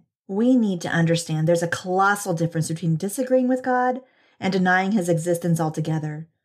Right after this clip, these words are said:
Job cursed the day he was born and expressed confusion,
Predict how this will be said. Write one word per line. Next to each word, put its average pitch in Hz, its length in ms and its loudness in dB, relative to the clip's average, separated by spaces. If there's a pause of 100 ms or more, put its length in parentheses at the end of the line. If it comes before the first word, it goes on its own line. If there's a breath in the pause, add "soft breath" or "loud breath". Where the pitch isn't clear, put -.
(420)
Job 240 280 2
cursed 240 280 -2
the 220 80 -2
day 190 160 0
he 190 100 -4
was 170 160 -2
born 175 280 2
and 175 120 0
expressed 170 400 -2
confusion, 233 720 0